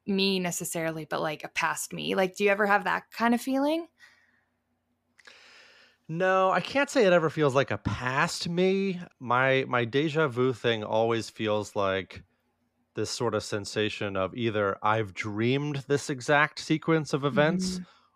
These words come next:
Speaker 2: or I have experienced this exact sequence of events, you know, s-, either in that place or in a different place. And it
Speaker 1: Yeah.
Speaker 2: just, it's just like a weird, cringy, creepy, something's off, there's a glitch in the matrix kind of feeling.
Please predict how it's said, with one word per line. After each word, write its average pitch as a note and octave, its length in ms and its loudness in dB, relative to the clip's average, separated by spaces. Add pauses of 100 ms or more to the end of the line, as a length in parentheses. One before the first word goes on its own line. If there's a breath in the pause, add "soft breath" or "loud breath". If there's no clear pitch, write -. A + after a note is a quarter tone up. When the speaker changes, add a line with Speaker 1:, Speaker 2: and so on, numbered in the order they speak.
Speaker 2:
or A#2+ 240 2
I A2+ 160 4
have B2+ 220 2
experienced A2 1000 -2
this G#2 180 -6
exact G2+ 540 -2
sequence - 480 -8
of F2 100 -8
events, F2 600 -4 (600)
you A2 120 -8
know, E2+ 220 -4
s-, - 220 -14
either A2 240 0
in G#2+ 160 -2
that G2+ 200 -2
place G2+ 420 -4
or F#2+ 160 -4
in G2+ 140 -6
a F#2 80 -8
different F#2+ 340 -6
place. F2+ 500 -6 (420 soft breath)
And G#2 120 0
it G2 80 -4
Speaker 1:
Yeah. E2 60 -16
Speaker 2:
just, D3 380 -2
it's C3 140 -6
just - 240 -4
like B2+ 140 2
a A2+ 100 0
weird, A#2+ 640 0 (480 loud breath)
cringy, A#2 760 -4
creepy, A2+ 840 -2 (300 soft breath)
something's A2+ 640 -4
off, A2 380 0
there's G2+ 180 -4
a G2+ 60 -6
glitch A#2 300 -2
in G#2+ 100 -2
the G2 60 -8
matrix G2+ 480 -4
kind G2 200 -4
of F2 80 -8
feeling. - 320 -12